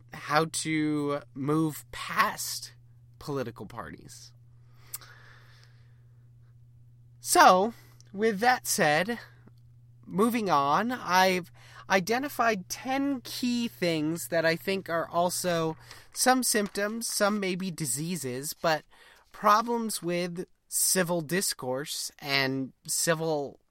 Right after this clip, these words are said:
engagement in this country that I think will be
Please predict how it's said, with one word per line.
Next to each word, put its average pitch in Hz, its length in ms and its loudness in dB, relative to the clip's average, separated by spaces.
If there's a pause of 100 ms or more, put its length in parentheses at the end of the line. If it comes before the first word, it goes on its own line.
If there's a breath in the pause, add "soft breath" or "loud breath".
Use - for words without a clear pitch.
(380)
engagement 139 1200 -2 (800 soft breath)
in 143 460 -2 (840 loud breath)
this - 180 -2
country - 560 -6 (1300)
that 147 300 4
I 131 140 -4
think 196 400 -6
will 170 160 -2
be 151 340 -6